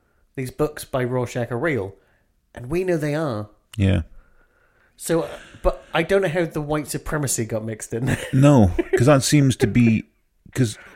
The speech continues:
Speaker 2: for what we know of Rorschach,
Speaker 1: Mm-hmm.
Speaker 2: yeah, I don't, he, he wouldn't really be down with that. He wouldn't give a fuck either way, but if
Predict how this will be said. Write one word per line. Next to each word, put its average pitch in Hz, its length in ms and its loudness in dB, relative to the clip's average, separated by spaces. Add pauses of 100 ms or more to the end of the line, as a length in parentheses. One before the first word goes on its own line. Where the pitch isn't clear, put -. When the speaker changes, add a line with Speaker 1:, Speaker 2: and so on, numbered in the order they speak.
(120)
Speaker 2:
for - 160 0
what 107 100 4
we 101 100 4
know 117 200 6
of 87 120 4
Rorschach, - 580 2
Speaker 1:
Mm-hmm. 120 360 -8 (560)
Speaker 2:
yeah, 135 140 -6
I 135 260 -2
don't, - 180 -6 (540)
he, 127 60 -2
he 135 80 0
wouldn't 127 260 0
really 127 220 2
be 113 80 -2
down 123 220 4
with 90 140 4
that. - 80 -14 (100)
He 156 120 2
wouldn't 170 260 4 (680)
give 120 140 2
a 117 40 0
fuck 113 400 0
either 107 260 4
way, 101 420 4 (260)
but 110 320 4 (880)
if - 480 0